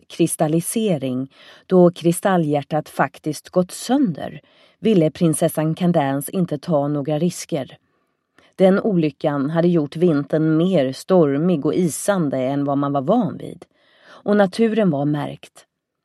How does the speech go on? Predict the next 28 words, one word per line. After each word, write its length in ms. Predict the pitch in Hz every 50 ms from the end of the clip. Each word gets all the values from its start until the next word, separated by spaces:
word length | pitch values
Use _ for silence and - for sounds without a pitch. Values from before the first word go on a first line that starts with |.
| _ _
Det 80 | - 220
var 120 | 240 240
därför 640 | 196 247 247 240 233 - - - 214 196 185 - -
av 120 | 180 170
största 640 | 151 - - - - 247 208 175 - - - 190 175
vikt 340 | 185 190 170 - - -
att 160 | - 135 - -
kristallhjärtat 1000 | - - 156 147 - - 175 160 151 147 147 139 139 - 143 135 - - -
pumpades 600 | - 196 175 151 131 - 139 135 135 139 139 -
med 120 | 160 147 139
kärlek 540 | - - 190 170 151 139 139 139 135 - - - - - - _
hela 340 | - 202 196 165 156 165 175
tiden. 560 | - - 175 226 285 269 - - - - - - _ _ _ _ _ _ _ _ _ _ _ -
Annars 420 | 220 220 208 202 214 220 - -
riskerade 600 | 196 247 247 - - 214 185 156 151 151 143 170
kristallriket 920 | 170 - 165 170 - - 208 185 165 127 147 147 139 127 - 156 147 -
att 100 | 147 139
drunkna 720 | - 147 135 175 180 202 190 143 - - - 143 131 127
i 80 | - 139
snölaviner. 960 | - - - 180 190 170 127 127 127 123 147 170 190 185 156 139 156 - _ _ _ _ _ _ _ _ _ _ _ _ _ _ _ _ _ _ _ _ _ _ _ _ _ _ -
Kadans 600 | - 233 220 226 240 226 220 220 220 180 - - _ - - - _ _
tog 340 | - - 208 185 175 175 165
några 280 | 175 180 175 180 190 185
steg 560 | 180 - - 160 151 143 139 139 135 - -
mot 200 | 156 160 151 139
den 140 | - 156 156
glesa 380 | 156 180 185 160 - - 143
publiken. 680 | - - 175 151 120 123 120 - _ - - - 87